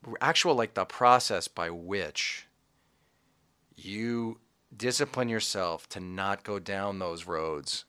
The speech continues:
Like, you prepare, everything you said, I agree with. I agree with every word you just said, right? Mitigating, taking every step, preparing. But then when the fear voice still shows up,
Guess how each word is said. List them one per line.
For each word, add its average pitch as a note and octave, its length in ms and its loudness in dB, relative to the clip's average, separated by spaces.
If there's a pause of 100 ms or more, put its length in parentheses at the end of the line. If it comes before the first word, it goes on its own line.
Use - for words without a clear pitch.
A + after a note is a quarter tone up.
(120)
Like, F2+ 180 -2
you G#2 80 -6
prepare, F3 600 12
everything F3 220 8
you D3+ 60 4
said, B2+ 260 6
I A2+ 100 2
agree G#2 220 0
with. D#2+ 240 -8 (200)
I B2 40 4
agree C#3 120 0
with - 120 -6
every B2+ 160 -2
word A2 160 -2
you G2 60 -8
just F#2 140 -6
said, D#2 160 -6
right? F2 180 -4 (720)
Mitigating, C3 840 4 (440)
taking B2+ 300 2
every C#3+ 220 8
step, B2 480 6 (240)
preparing. G2+ 720 2 (1500)
But A#2+ 160 0
then E3+ 580 4 (480)
when B2+ 220 0
the B2 100 0
fear D#3+ 320 6
voice B2+ 380 2
still B2 340 4
shows G#2+ 420 2
up, F2+ 320 -4